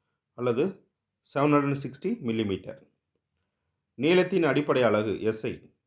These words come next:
அலகு முறையில் மீட்டர். ஒளிச்செறிவின் அடிப்படை அலகு கேண்டிலா. ஆமையின் வேகம் ச-, ஜீரோ பாயிண்ட் ஒன் meter by second.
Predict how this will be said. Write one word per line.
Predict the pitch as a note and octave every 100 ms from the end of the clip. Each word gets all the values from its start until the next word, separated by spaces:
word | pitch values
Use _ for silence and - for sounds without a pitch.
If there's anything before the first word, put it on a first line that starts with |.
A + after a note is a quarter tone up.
| _
அலகு | A#2 B2+ B2
முறையில் | A#2 G#2 A#2+ F3+
மீட்டர். | A2+ A2 G2+ - _ _ - _ _ _ _ _ _ _ _
ஒளிச்செறிவின் | A#2 D#3+ E3+ F3+ D3 D3
அடிப்படை | B2+ C3+ C3 A#2+
அலகு | G#2+ A2 D#3 - _ _ _ _ _ _ _ _ _ _ _ -
கேண்டிலா. | A#2 A2+ G#2 E2+ - _ _ _ _ _ _ _ -
ஆமையின் | B2+ E3 E3+ E3+ E3
வேகம் | C3 C3+ C#3 C#3+ F#2+ - _
ச-, | - - _ _ _ _ _ _ A#2
ஜீரோ | A2 C#3+ D3+
பாயிண்ட் | D3 C3+
ஒன் | B2 D#3
meter | A#2+ A#2 A2
by | G#2+ A#2 -
second. | F#2 -